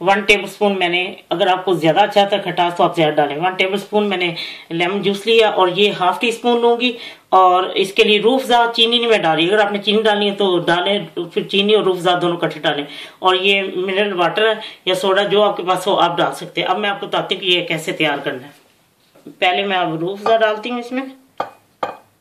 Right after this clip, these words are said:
मैं चीनी नहीं डालती, मुझे जब रूह अफ़ज़ा जहाँ डालना, मैं चीनी नहीं डालती। अब इसमें ये मैं डालूँगी लेमन जूस।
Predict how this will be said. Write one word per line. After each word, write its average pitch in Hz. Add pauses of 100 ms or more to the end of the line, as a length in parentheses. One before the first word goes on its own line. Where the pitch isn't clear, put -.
(300)
मैं 175
चीनी 190
नहीं 185
डालती, 147
मुझे 160
जब 151
रूह 170
अफ़ज़ा 170
जहाँ 170
डालना, 170
मैं 170
चीनी 160
नहीं 156
डालती। 127 (540)
अब 151
इसमें 180
ये 170
मैं 156
डालूँगी 156
लेमन 151
जूस। 226